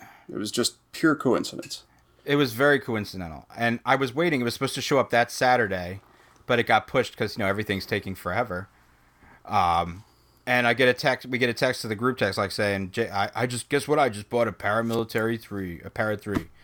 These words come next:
Speaker 2: in Maximette." I was like, "Well, that's very unfortunate because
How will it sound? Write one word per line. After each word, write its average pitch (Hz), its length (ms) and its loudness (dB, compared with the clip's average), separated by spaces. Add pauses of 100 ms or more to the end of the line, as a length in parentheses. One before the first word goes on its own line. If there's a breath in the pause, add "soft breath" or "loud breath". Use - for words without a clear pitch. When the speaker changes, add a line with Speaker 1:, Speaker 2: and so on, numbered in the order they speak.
(160 soft breath)
Speaker 2:
in 110 140 0
Maximette." 95 500 -6
I 107 80 -2
was 107 120 0
like, 101 140 -2
"Well, 107 140 2
that's 107 260 -2
very 110 360 0
unfortunate 110 600 -2
because 98 380 -6